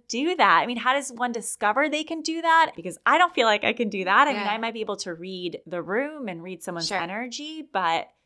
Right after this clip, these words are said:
Speaker 2: Right. I, yeah, I understand. When someone's in your presence is different than when someone is out of your presence.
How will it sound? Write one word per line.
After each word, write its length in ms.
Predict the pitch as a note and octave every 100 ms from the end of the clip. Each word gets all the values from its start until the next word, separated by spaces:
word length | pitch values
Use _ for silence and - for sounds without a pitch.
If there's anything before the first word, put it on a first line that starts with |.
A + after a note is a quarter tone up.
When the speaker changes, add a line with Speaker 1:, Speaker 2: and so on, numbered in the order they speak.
| _ -
Speaker 2:
Right. 300 | F3+ D3 -
I, 180 | E3+ F3 E3
yeah, 180 | F3 C3
I 200 | F3 F#3
understand. 640 | G3+ G3 G3 D#3 C#3+ E3
When 180 | F#3+ F#3
someone's 400 | G#3 G#3 G3+ G3
in 220 | - F#3+
your 100 | F#3
presence 480 | - E3 D#3+ E3+ E3+
is 180 | D#3 -
different 520 | E3+ - D#3 A#2+ -
than 160 | D#3
when 160 | D#3 D#3
someone 240 | E3 D#3
is 120 | C#3+ -
out 140 | C#3 D3
of 100 | A#2
your 100 | G2+
presence. 680 | - - - D#2 - -